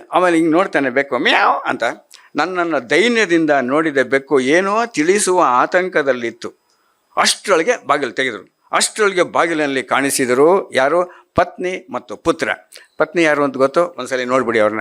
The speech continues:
ಬಂದಿದ್ದಾರೆ. ಅಷ್ಟರಲ್ಲಿ ಬಾಗಿಲಿನಲ್ಲಿ ಕಾಣಿಸಿದರು ಪತ್ನಿ ಮತ್ತು ಪುತ್ರ. ಬೆಕ್ಕೆಂದರೆ ಬಹಳ ಅಕ್ಕರೆ ಅವರಿಬ್ಬರಿಗೆ, ಏಕೆಂದರೆ ಅವರಿಬ್ಬರದು ಬೆಕ್ಕಿನ ಕಣ್ಣು. ಎಷ್ಟು ಚೆನ್ನಾಗಿದೆ ನೋಡಿ,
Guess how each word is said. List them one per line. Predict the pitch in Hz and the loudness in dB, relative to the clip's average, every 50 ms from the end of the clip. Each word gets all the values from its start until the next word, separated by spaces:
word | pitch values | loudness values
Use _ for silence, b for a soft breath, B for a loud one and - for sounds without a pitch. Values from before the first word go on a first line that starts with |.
| - - - | -10 -10 -6
ಬಂದಿದ್ದಾರೆ. | 117 117 113 101 90 85 - _ _ _ _ _ _ _ _ - _ _ _ b b b b b b b b b b | -4 -4 -2 -4 -6 -8 -14 _ _ _ _ _ _ _ _ -20 _ _ _ b b b b b b b b b b
ಅಷ್ಟರಲ್ಲಿ | 180 214 - - - 269 254 240 240 220 220 214 214 | -2 -2 -2 -2 0 0 2 2 2 0 0 0 -2
ಬಾಗಿಲಿನಲ್ಲಿ | 196 160 147 151 180 208 202 202 196 196 190 190 185 185 175 | -2 0 0 0 0 2 0 0 0 2 0 0 2 0 0
ಕಾಣಿಸಿದರು | 180 160 151 170 180 170 - 175 160 165 160 175 185 185 | 0 0 0 0 0 -2 0 0 0 2 2 2 2 2
ಪತ್ನಿ | 185 - 156 160 160 - - 185 175 | 2 0 -2 -2 -2 -4 -4 -4 -2
ಮತ್ತು | 160 151 139 - - 123 | 0 -2 -2 -2 -4 -8
ಪುತ್ರ. | - - - - - - 151 127 127 151 180 - B B B B B B | -4 -4 -6 -6 -6 -6 -4 -2 -2 -2 -2 -4 B B B B B B
ಬೆಕ್ಕೆಂದರೆ | 127 151 185 - - - - 247 247 240 226 214 214 202 196 | -2 -2 -2 -2 -4 -4 -2 0 0 0 2 0 2 2 2
ಬಹಳ | 185 156 139 139 147 156 160 170 | 2 2 0 0 2 2 2 2
ಅಕ್ಕರೆ | 165 - - - 170 - - - 220 208 175 127 101 - _ - | 2 0 0 -4 -4 -4 -2 -2 0 2 2 0 -2 -4 _ 0
ಅವರಿಬ್ಬರಿಗೆ, | 143 147 147 151 139 135 143 117 104 95 - _ - - | 0 2 2 2 0 0 -2 -4 -4 -8 -10 _ -2 2
ಏಕೆಂದರೆ | 160 208 208 - 180 156 131 123 131 156 165 160 - - - | 2 2 2 2 0 0 2 2 2 2 0 0 -6 -4 0
ಅವರಿಬ್ಬರದು | 139 147 170 175 180 180 180 214 208 196 196 202 | 2 4 4 4 2 2 2 2 2 4 4 2
ಬೆಕ್ಕಿನ | 160 135 147 - - 156 143 | 2 2 -2 -2 -2 -4 -4
ಕಣ್ಣು. | 127 - 117 110 101 104 - - _ _ _ _ _ _ _ B B B B B _ _ - | -2 -2 -2 -2 -2 -8 -12 -14 _ _ _ _ _ _ _ B B B B B _ _ -4
ಎಷ್ಟು | 165 185 | -2 0
ಚೆನ್ನಾಗಿದೆ | - 190 180 170 160 147 135 | 2 2 2 2 2 2 2
ನೋಡಿ, | 131 120 107 101 - _ | 0 0 -2 -4 -8 _